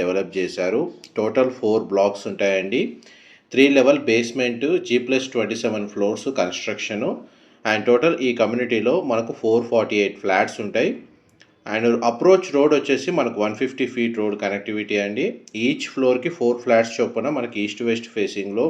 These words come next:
మనకు అపార్ట్‌మెంట్ ఫ్లాట్స్ అయితే ఇందులో కన్‌స్ట్రక్షన్ చేశారు. మ్యాక్సిమం మనకు అన్ని ఫ్లాట్స్‌లో త్రీ సైడ్ ఓపెన్ స్పేస్ ఉండేటట్టు మెయింటైన్ చేశారండి.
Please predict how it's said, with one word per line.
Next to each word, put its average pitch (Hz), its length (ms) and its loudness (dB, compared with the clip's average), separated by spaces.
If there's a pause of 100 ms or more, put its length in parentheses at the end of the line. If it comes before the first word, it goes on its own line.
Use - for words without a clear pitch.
మనకు 104 280 -6
అపార్ట్‌మెంట్ 101 460 -2
ఫ్లాట్స్ 95 360 -4
అయితే 101 240 -2
ఇందులో 101 240 0 (100)
కన్‌స్ట్రక్షన్ 98 600 -6
చేశారు. 98 420 2 (720)
మ్యాక్సిమం 139 500 4
మనకు 147 240 4
అన్ని 123 200 2
ఫ్లాట్స్‌లో 123 480 4 (140)
త్రీ 120 120 2 (120)
సైడ్ 139 240 4 (160)
ఓపెన్ 120 320 0
స్పేస్ 117 420 2
ఉండేటట్టు 113 480 -2
మెయింటైన్ 107 400 0
చేశారండి. 104 500 0